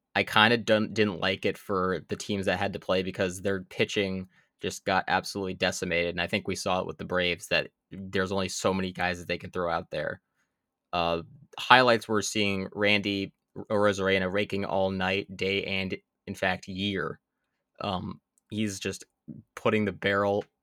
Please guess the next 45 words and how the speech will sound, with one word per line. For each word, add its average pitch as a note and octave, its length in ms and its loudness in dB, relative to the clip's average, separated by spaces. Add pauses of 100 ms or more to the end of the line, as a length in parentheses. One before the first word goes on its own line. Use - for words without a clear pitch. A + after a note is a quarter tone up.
of G2 80 -6
the F#2 80 -2
bat F#2 280 0
on F#2 120 -2
the F2+ 80 -4
ball F2+ 320 0 (180)
every G2+ 180 2
time G2 180 -2
he G2 40 -4
gets F#2 160 -4
to F#2+ 60 -6
the F2 60 -4
plate, F#2 360 -4 (320)
much G2+ 240 0
like G2 260 2
Corey G#2 280 2
Seager, F2+ 580 -4 (300)
who F#2 520 0 (440)
couldn't G2 240 -2
stop F#2+ 240 0
hitting F#2 180 -2
home F#2 260 -4
runs. F2+ 540 -6 (420)
Mookie G2+ 240 -4
Betts F#2+ 200 0
couldn't G2 240 -2
stop F#2+ 260 2
rob-, F#2 300 0
robbing F#2+ 320 2
home F#2 260 -2
runs. F2 540 -6 (280)
It G2+ 100 0
was, G#2 640 0
the G#2 140 -4
championship A#2 500 2
series G2+ 360 0
were F#2+ 100 -2
definitely, F#2+ 600 0
it - 120 -8
was A2+ 140 2
also C#3 180 6
nice A2+ 200 4
to G2+ 40 -6
see F#2 140 -6
Chapman E2+ 540 0